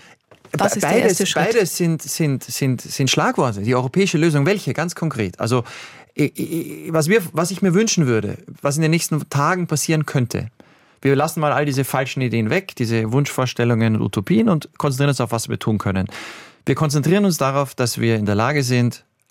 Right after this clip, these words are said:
Speaker 2: Abkommen zu schließen mit Herkunftsländern in Afrika, die so einfach sind wie das E-U-Türkei-Abkommen, mit einigen dieser Länder und bieten ihnen an, le-, reguläre Migration, dafür nehmen sie sofort Leute zurück. Ab einem Stichtag, um den Zustrom sofort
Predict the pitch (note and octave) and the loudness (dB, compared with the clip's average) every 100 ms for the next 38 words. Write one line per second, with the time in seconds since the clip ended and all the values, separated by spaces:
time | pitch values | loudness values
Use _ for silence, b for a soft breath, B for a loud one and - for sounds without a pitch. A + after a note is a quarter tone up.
0 | _ D3 - - D3 C3 A#2 B2+ A#2 A2 | _ -6 -2 0 2 0 0 0 0 0
1 | A2 A2 G#2 A2 G2+ G2+ E2 - - F2+ | 0 -2 -2 0 0 0 -2 -4 -4 -4
2 | - B2+ C#3 - D#3+ F3+ D#3+ - C#3+ B2+ | -2 0 2 0 -2 0 -2 -2 -2 0
3 | B2 A2 G#2+ G2+ G2+ G2+ F#2+ - - F#2+ | -2 -2 -4 -2 -2 -2 -4 -6 -6 -4
4 | A2+ - _ D#3+ A3 - B B - D3+ | -6 -14 _ 0 0 -4 B B -4 0
5 | C#3+ A#2 G2+ G#2 G2 C3+ F#3+ B B B | 2 2 0 0 0 2 0 B B B
6 | B B - D#3+ - - G3+ G#3+ E3+ C#3 | B B -2 0 0 -2 0 2 2 2
7 | C#3 E3+ D3 - _ _ _ _ _ _ | 0 -2 -6 -10 _ _ _ _ _ _
8 | - C#3+ C#3+ B2+ C#3 C3 A#2+ A2 A2 C#3 | -4 0 2 2 2 2 2 0 -2 -2
9 | G#3+ A3+ F#3+ D#3 C3+ C3+ A#2+ A#2 - A2+ | 2 2 2 2 0 0 0 -2 -2 -2
10 | A2 G#2 G2 G2 G2 - _ A#2+ B2 A#2+ | -2 -4 -6 -6 -6 -8 _ -4 -2 -2
11 | - G#3+ - G3+ G3 B B - F#3 D3 | -2 0 2 0 0 B B 2 4 2
12 | A#2+ - A3+ - F#3 E3+ - A2+ C3+ C3+ | 0 0 0 2 0 2 0 -2 -2 -2